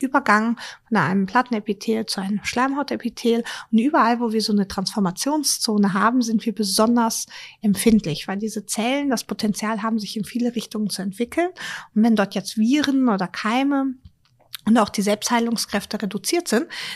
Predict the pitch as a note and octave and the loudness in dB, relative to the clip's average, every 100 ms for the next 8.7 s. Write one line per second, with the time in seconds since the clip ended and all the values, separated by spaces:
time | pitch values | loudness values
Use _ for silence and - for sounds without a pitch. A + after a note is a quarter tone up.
0 | - G#3 F#3+ C4 C4 B3 - G3+ F#3+ - | -2 0 4 4 4 0 -2 -6 -6 -4
1 | A3 A#3 A3+ G#3 G#3 - - G#3 - - | -2 2 4 4 0 -6 -6 -6 -6 -10
2 | - _ _ _ _ _ A3+ G#3+ G#3+ G#3+ | -16 _ _ _ _ _ 2 2 0 -4
3 | G#3 A3 G3 C4+ B3+ A#3+ G#3+ G3+ G3+ G3 | -4 -2 -2 0 4 6 4 2 -4 -8
4 | - G3+ F#3+ F#3+ G3+ - - - - - | -4 -2 -2 -4 -10 -16 -12 -8 -10 2
5 | A3+ G#3+ G#3+ G#3 - E4 - A3+ - - | 6 10 10 8 4 0 2 0 0 -2
6 | E4+ - - A3 A3+ C#4+ B3+ A#3+ A3 G#3 | -4 -4 -2 2 2 2 4 4 4 2
7 | G#3+ A#3+ A#3 A3 A3+ - A#3 - A3 - | 2 0 -2 0 -2 0 0 0 -2 -2
8 | G#3+ G3+ G3 - B3+ G#3+ A#3+ | -2 -2 -4 0 2 2 0